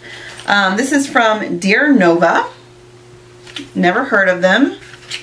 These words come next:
Pressed powder palette. Oh, that's cute.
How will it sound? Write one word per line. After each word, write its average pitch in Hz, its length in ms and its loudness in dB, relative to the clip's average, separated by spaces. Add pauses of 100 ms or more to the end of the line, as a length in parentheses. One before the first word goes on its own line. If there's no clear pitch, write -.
(1400)
Pressed 233 340 -2 (120)
powder 185 320 -4
palette. - 600 -8 (1040)
Oh, 523 440 4
that's 539 180 -2
cute. 392 1600 4